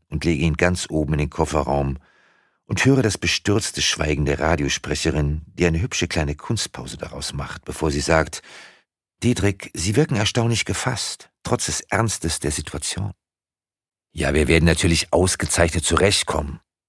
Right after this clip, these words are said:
Unser Besitz und Eigentum sind versichert, nicht so wie in den armen Gegenden der Welt, wo die Klimakrise jedes Jahr Millionen Opfer fordert. Die Riesenstädte in Indien und Afrika,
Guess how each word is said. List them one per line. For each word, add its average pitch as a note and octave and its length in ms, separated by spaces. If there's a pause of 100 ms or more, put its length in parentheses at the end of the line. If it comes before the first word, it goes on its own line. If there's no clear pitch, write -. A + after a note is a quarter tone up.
(140)
Unser G#2+ 180
Besitz G#2+ 420
und F2+ 140
Eigentum G#2+ 420
sind F2+ 200
versichert, F2+ 580 (360)
nicht F3+ 220
so G#3 160
wie F#3+ 100
in E3 40
den - 180
armen G2 380
Gegenden C#2+ 340
der C#2+ 140
Welt, D2+ 520 (120)
wo - 80
die D#2 140
Klimakrise E2+ 680
jedes D#2+ 320
Jahr D2 100
Millionen D2 420
Opfer - 320
fordert. - 600 (300)
Die D#2 80
Riesenstädte E2+ 640
in D#2 60
Indien F2 580
und - 180
Afrika, D#2 560